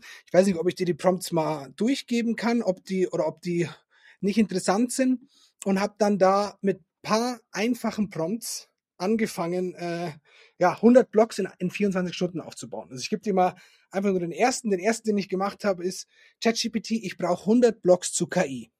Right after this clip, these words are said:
Hilf mir.“ Und dann spuckt der, wenn er verbunden ist mit dem Internet, gibt's sozusagen, äh,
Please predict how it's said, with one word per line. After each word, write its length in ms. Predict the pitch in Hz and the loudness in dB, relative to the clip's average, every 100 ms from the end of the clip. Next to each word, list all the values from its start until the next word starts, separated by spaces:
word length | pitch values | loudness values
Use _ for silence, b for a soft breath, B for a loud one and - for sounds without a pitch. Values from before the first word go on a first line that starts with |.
| _ | _
Hilf 300 | - 185 - | -2 -2 -2
mir.“ 180 | 127 - _ _ _ b b b b b | -12 -12 _ _ _ b b b b b
Und 140 | 185 | -4
dann 100 | 180 | -2
spuckt 460 | 180 - 330 - - | -2 -4 -6 -6 -2
der, 400 | 170 202 302 233 b b b | -2 0 -4 -8 b b b
wenn 140 | 175 | -2
er 60 | 185 | 0
verbunden 460 | 190 165 277 277 202 | 0 2 2 0 -4
ist 240 | 180 - | -4 -6
mit 120 | 160 | -10
dem 100 | 160 | -8
Internet, 720 | 202 262 175 151 247 - - _ _ | -4 -2 -2 -2 -6 -10 -18 _ _
gibt's 220 | - 165 - | -16 -12 -12
sozusagen, 640 | 156 151 143 147 143 139 | -12 -10 -6 -6 -6 -10
äh, 380 | 131 135 135 | -12 -12 -12